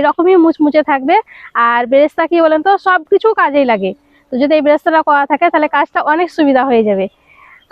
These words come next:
আমরা জানি যে তেল দিয়ে বেরেস্তা করতে হয়, কিন্তু তেল ছাড়া বানিয়ে দেখাবো, আর খেতেও হবে একদম ঠিক সেই রকমই, তেলের বেরেস্তার মতন। আপনারা চাইলে মাংস রান্না করতে পারেন, যে কোনো মানে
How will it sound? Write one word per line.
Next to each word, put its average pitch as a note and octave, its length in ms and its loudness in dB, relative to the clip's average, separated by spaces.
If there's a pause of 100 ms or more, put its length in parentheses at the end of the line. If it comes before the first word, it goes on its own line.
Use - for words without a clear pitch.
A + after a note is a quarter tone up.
আমরা C#4 200 0 (120)
জানি D4+ 180 0 (120)
যে F4 60 2 (100)
তেল D#4+ 180 4 (100)
দিয়ে F#4 220 2
বেরেস্তা C#4+ 340 0
করতে A#3 200 -4
হয়, A3+ 180 -2
কিন্তু C#4+ 260 2 (140)
তেল C#4 220 2
ছাড়া D#4+ 220 2
বানিয়ে C#4 280 2
দেখাবো, C4+ 320 0 (640)
আর A3 80 0 (100)
খেতেও D#4+ 380 0
হবে E4 160 0 (100)
একদম C#4+ 300 -2 (120)
ঠিক G4 200 0
সেই C#4+ 220 2
রকমই, B3+ 320 0
তেলের C#4 300 2
বেরেস্তার A#3+ 360 0
মতন। G3+ 220 -2 (1000)
আপনারা C4+ 280 0
চাইলে D4 160 2 (100)
মাংস C4 200 -2 (160)
রান্না C4 260 -2
করতে C4+ 260 -2
পারেন, C4+ 180 2 (120)
যে F#4 160 2
কোনো G4+ 160 2 (160)
মানে F4 140 0